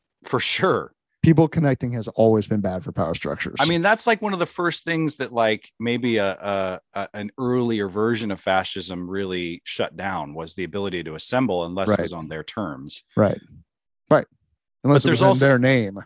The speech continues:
Speaker 1: Yeah, there's a darkness to that though, too. It's like the Proud Boys or whoever
Speaker 2: Yeah, yeah, yeah.
Speaker 1: organizing and the, you know, I mean,
Speaker 2: But
Speaker 1: there's
Speaker 2: that's,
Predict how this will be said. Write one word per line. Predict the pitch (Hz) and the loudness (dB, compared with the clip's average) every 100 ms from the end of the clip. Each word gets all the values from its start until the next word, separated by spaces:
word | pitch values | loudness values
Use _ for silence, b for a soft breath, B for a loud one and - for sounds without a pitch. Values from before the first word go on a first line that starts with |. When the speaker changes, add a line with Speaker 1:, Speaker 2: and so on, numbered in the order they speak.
| _ _ _ _ _ _ - | _ _ _ _ _ _ -4
Speaker 1:
Yeah, | 170 180 | 2 4
there's | 143 139 | 4 2
a | 117 | 2
darkness | 135 175 - 98 | 2 2 0 -8
to | - 76 | -10 -12
that | 73 - | -12 -12
though, | 73 73 | -16 -14
too. | - 156 78 | -4 -2 -2
It's | 78 - | -8 -8
like | 85 - | -8 -10
the | |
Proud | - - 104 101 95 | -10 -2 0 0 -2
Boys | 98 95 92 87 | -4 -2 -4 -6
or | |
whoever | 82 107 101 98 92 90 92 | -10 -6 -2 -2 -2 -4 -2
Speaker 2:
Yeah, | 113 | 4
yeah, | 101 | 6
yeah. | 104 | 6
Speaker 1:
organizing | 101 92 90 92 87 | 4 2 -4 -6 -4
and | 90 | -6
the, | 90 | -8
you | 117 101 | -6 -6
know, | 82 78 - _ 117 | -6 -8 -14 _ 0
I | |
mean, | 127 | 2
Speaker 2:
But | 120 | 4
Speaker 1:
there's | 123 | 6
Speaker 2:
that's, | 139 135 135 - | 6 4 2 -2